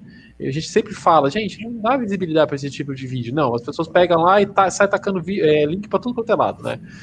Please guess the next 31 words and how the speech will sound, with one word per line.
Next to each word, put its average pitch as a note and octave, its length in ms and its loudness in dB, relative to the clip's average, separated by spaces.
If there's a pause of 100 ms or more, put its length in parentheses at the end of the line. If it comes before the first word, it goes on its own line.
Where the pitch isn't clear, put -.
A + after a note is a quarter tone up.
(560)
É, - 500 -8
eu, D#4+ 100 -2
então, E4 160 4
por D#4+ 120 4
assim, D4 140 4
eu, C#4+ 180 8
eu, C#4 200 0
eu, D#4 140 4
eu B3+ 100 6
gosto C#4 340 2
de - 40 -4
colocar C#4 200 4
sempre C#4+ 240 -2
uma E4 120 4
vírgula, G3+ 240 2
quando F3+ 140 0
eu - 40 -12
falo F3+ 100 4
assim, E3+ 100 2
"Ah, C4 100 6
todo C#4 320 0
mundo A#3+ 180 0
reclamou." G3 440 2 (320)
Acho G3+ 120 0
que C#4 60 0
esse B3 140 -2
todo B3+ 280 2
mundo A3 480 0
tem G#3 240 0
que G#3+ 280 -4
co-, - 260 -4